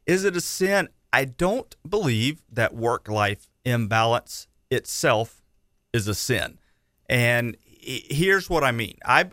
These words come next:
I believe that the imbalance is a reflection of a, of, of a deeper issue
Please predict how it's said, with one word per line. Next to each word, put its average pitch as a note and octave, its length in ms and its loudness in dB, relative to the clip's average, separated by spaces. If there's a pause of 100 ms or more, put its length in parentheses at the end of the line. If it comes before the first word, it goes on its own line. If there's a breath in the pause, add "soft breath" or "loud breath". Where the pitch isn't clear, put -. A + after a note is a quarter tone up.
I C3 120 0
believe D#3+ 420 -6
that - 160 -6
the A2 220 -6
imbalance B2 960 0 (240)
is G#2 480 0 (300)
a A2+ 80 2
reflection G2+ 880 -2 (500)
of A2 140 0
a, G2 180 -2 (200)
of, G#2+ 100 -6
of A2 200 -4
a G#2+ 100 2
deeper A#2 360 2
issue G#2 400 -2